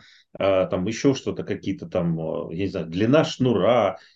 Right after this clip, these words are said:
э, потребляемая мощность, там еще что-то, такие вещи, да. А женский вопрос, а как вытащить там, допустим, вот этот блок, где там, э, как его высыпать, как его мыть, ну, вот эти вот все истории, как он собирается, насколько он там тяжелый.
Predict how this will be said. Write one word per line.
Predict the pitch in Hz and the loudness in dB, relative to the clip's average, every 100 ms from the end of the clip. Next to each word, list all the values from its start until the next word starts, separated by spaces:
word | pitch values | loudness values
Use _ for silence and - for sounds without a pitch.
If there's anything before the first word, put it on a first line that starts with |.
| _ | _
э, | 92 90 85 | -6 -4 -6
потребляемая | - 104 107 143 151 151 143 | -2 -2 2 4 6 6 4
мощность, | 117 131 120 - 107 - | 4 4 2 -2 -8 -8
там | - 92 92 | -6 -6 -4
еще | 117 - 127 | -6 0 -2
что-то, | - 92 | -2 -8
такие | - 98 95 | -8 -6 -4
вещи, | 92 85 - | -2 -4 0
да. | 95 196 - - _ - | 4 4 2 -14 _ -2
А | 95 98 | 2 4
женский | 95 196 240 131 | 4 4 2 0
вопрос, | 131 170 233 - - | 0 2 0 0 -12
а | - | -4
как | - 208 - _ _ _ - | -2 -2 -4 _ _ _ -8
вытащить | 120 170 170 - - | 0 0 0 -10 0
там, | 117 104 | 0 2
допустим, | 110 123 - - 98 | 0 0 -4 -8 -6
вот | 92 95 120 | -6 -4 -2
этот | 113 85 | -2 -2
блок, | 107 156 165 - | 4 4 4 -2
где | 90 | -4
там, | 98 95 92 90 92 87 85 | 0 0 -2 -6 -6 -6 -4
э, | |
как | - - | -4 0
его | 107 | 0
высыпать, | 95 165 165 104 - | 4 4 4 -2 -2
как | - | -2
его | 110 104 | 0 2
мыть, | 123 160 165 - - - - | 2 2 -2 -12 -20 -16 -2
ну, | 131 | -2
вот | 120 | 0
эти | 95 90 | -2 -4
вот | 85 | -8
все | - | -8
истории, | 95 - 95 85 80 | -8 -2 0 0 -2
как | - 139 165 | 0 2 4
он | 135 | 4
собирается, | 151 135 110 120 117 - 95 | 4 4 6 6 6 2 -4
насколько | 95 98 151 143 | -6 -2 0 0
он | 104 | 0
там | 90 82 | -2 0
тяжелый. | 147 104 120 120 95 | -2 0 0 0 -2